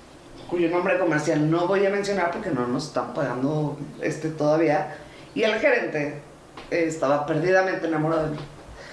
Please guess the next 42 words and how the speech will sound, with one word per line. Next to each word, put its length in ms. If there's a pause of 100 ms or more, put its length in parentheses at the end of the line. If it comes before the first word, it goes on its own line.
(200)
Entonces, 840
me 120
hacía 280
el 100
descuento 360
de 60
la 140
tienda, 280
más 180
su 120
descuento, 560
más, 220 (260)
más, 140
eh, 80 (220)
lo, 240
terminó 280
en 80
la 100
cárcel 260 (160)
también 200
por 120
estar 160
robando. 320
Pero 120
bueno, 160 (280)
este, 440
más 140
lo 100
que 60
se 160
chingaba, 680
y 120
al 160
final 260
yo 160
pagué 200
por 160
unos 220
tenis 240
Adidas 280
trescientos 420
pesos. 400